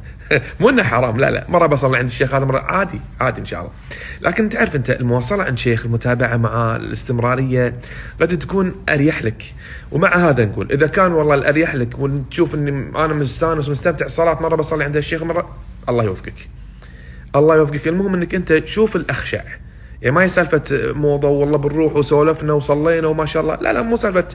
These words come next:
إني أنا بقول و-، بس عشان أتكلم بالديوانية عند الربع. أنا أحس فعلًا، والله يعلم، إنه أرتاح ورا الشيخ، أصلي وراه. س-، واحد ولا اثنين ولا ثلاثة، مو مشكلة.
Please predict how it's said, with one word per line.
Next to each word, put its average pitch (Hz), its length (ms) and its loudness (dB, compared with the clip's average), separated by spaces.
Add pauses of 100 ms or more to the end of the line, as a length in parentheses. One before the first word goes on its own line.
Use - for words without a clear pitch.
(280)
إني 165 80 4
أنا 165 80 6
بقول 175 340 4
و-، 117 340 2
بس 160 220 0
عشان 156 500 -4 (320)
أتكلم 147 440 2
بالديوانية 123 360 2
عند 110 160 -4
الربع. 107 400 -2
أنا 202 240 -2 (460)
أحس - 300 -2
فعلًا، 208 380 0 (140)
والله 160 200 4
يعلم، 180 200 2
إنه 175 260 0 (380)
أرتاح 147 300 -2
ورا 113 180 -4
الشيخ، - 380 -12
أصلي 127 300 -4
وراه. 101 340 -8 (340)
س-، - 160 -10
واحد 139 360 4
ولا 120 140 2
اثنين 123 200 0
ولا 110 140 2
ثلاثة، 110 260 -2
مو 202 120 2
مشكلة. 110 360 -2